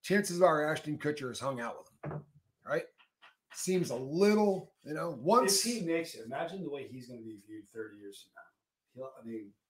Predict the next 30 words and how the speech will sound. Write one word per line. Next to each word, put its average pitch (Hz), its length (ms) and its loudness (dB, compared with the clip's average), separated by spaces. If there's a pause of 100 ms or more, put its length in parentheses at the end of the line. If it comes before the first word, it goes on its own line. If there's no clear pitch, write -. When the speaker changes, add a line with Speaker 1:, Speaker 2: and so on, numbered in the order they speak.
(1120)
Speaker 2:
he 120 120 -16
won't 131 160 -8
be 139 80 -8
able 117 120 -2
to - 60 -10
find 117 220 -6
a 98 40 -10
rock 101 420 -8
to - 40 -16
hide - 320 -12
under. - 160 -20 (1400)
Speaker 1:
It's - 140 -10
true. 135 260 -6 (1700)
You 139 80 2
know, 156 160 6
Jeremy 165 280 10
Shelton 160 320 6
says, 139 500 0 (120)
uh, 131 180 0
"Funny 180 380 6
how 156 560 2
a 147 120 -2
fire 156 380 6
devastated 147 640 6
a 139 80 4
Hawaiian 139 460 2
island 131 380 -2
and 120 100 -4
the 123 80 -4
residents 135 520 0